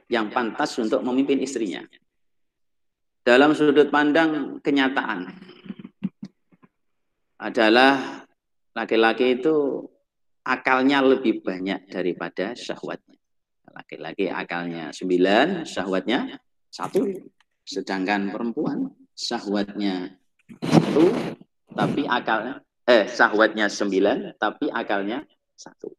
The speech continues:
Kebalikan. Sampai dikatakan oleh Rasul, didawuhkan oleh Rasul, andai seorang wanita itu tidak ditutupi dengan sifat haya, sifat pemalu,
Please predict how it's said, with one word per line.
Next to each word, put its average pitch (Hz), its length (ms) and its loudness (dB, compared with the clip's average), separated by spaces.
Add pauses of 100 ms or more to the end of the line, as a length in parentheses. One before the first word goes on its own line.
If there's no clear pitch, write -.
(1160)
Kebalikan. 113 480 -2 (1500)
Sampai 147 340 4
dikatakan 160 560 6
oleh 151 240 8
Rasul, 139 400 4
didawuhkan 131 580 4
oleh 117 220 4
Rasul, 147 480 2
andai 135 480 2
seorang 117 400 0
wanita 120 320 0
itu 120 320 0
tidak 127 500 -2
ditutupi 131 600 0
dengan 104 400 -4
sifat 113 500 -6
haya, 113 520 -2
sifat 117 340 -6
pemalu, 101 460 -6